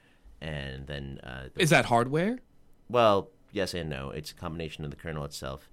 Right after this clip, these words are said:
Speaker 1: and the, uh, uh, the cores. So you can have way more than just, uh, your number of cores times two th-,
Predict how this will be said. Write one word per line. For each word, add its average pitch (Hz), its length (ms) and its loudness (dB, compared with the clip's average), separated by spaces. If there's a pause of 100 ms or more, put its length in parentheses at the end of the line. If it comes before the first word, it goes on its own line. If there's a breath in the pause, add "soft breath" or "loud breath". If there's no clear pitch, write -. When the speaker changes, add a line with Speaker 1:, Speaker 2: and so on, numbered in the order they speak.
(400 soft breath)
Speaker 1:
and 69 520 -6
the, 69 300 -6
uh, 60 320 -8 (180)
uh, 69 280 -6
the - 80 -16
cores. 71 300 -10
So 73 340 -6
you 80 160 -10
can 90 100 -4
have 90 280 0
way 90 180 0
more 87 220 0
than 73 220 -6
just, 69 260 -12
uh, 50 140 -10 (180)
your 71 220 -10 (100)
number 78 260 -6
of 69 140 -12
cores 71 220 -6
times 65 240 -12
two 67 240 -10
th-, - 180 -20